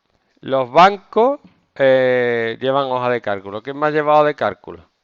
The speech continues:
Todas las empresas, las facturas, los albaranes, los recibos, ¿qué más? Las nóminas, todo lo que tú quieras está en forma de tabla.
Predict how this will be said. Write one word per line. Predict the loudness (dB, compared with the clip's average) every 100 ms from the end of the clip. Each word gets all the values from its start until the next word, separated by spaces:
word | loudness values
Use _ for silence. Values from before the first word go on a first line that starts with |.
| _
Todas | -6 -4
las | -4
empresas, | -8 -6 -6 -6 -10 -8
las | -8
facturas, | -6 -8 -8 _ -14 -12 -10 -6 -6 -8 _ _ _ _ _
los | -2 2
albaranes, | 4 2 0 0 0 -2 -4
los | -8 -6
recibos, | -6 -6 -6 -8 -8 -8 -10 -12
¿qué | -10
más? | -8 -8 -10 _ _ _ _ _ -4
Las | 0 0
nóminas, | -2 -4 -2 -4 -8 -6 -6 -6 -6
todo | -6
lo | -4
que | -6
tú | -10 -12
quieras | -4 0 0
está | -2 -6
en |
forma | -8 -12 -8 -8
de | -6
tabla. | -8 -10 -18